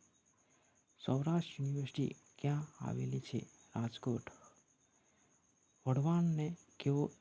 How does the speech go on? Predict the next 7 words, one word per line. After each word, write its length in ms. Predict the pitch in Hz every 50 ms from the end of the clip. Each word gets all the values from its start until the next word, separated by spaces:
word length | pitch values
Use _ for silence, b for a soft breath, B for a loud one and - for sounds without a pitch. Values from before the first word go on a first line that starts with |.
| _ _ _ -
દરવાજો 380 | 120 123 127 123 123 127 139 123
કહેવાય 480 | - - 113 110 113 117 113 117 120
છે? 280 | 120 - - - - - _ _ _ _ _ _ _ _ _
કાઠિયાવાડનો 720 | - - 110 120 - - 139 - 131 123 123 120 123 127 120
દરવાજો. 500 | 113 107 104 107 113 110 110 - 113 - 113 - - - - - _ _ _ _ _ _ _ _ _ _ _ _ _ _ _ _ _ _ _ _ _ b b b b b b b b b b b b _ _
ભાવનગર 600 | - 135 143 147 151 151 147 143 143 143 156 156
જિલ્લાના 720 | 160 - - - - 131 135 139 143 143 143 139 143 139 143